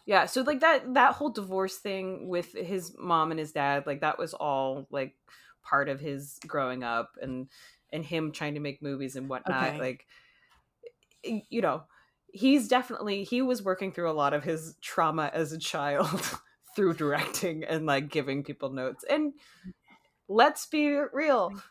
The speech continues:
Speaker 2: you.
Speaker 1: Spielberg is very in touch with his emotions. <laughs>
Speaker 2: Yeah. Very much
Speaker 1: So he can
Speaker 2: so.
Speaker 1: do that. But you can't do that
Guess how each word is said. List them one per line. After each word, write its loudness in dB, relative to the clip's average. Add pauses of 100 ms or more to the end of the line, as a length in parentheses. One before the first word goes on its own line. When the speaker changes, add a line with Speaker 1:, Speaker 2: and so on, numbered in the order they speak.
Speaker 2:
you. -
Speaker 1:
Spielberg 2
is -2
very 0
in -2
touch -6
with -6
his -2
emotions. 0
<laughs> 8 (360)
Speaker 2:
Yeah. 4 (960)
Very 8
much 0
Speaker 1:
So 6
he 6
can 4
Speaker 2:
so. 4
Speaker 1:
do 4
that. -6 (1000)
But 6
you 2
can't 0
do 4
that 8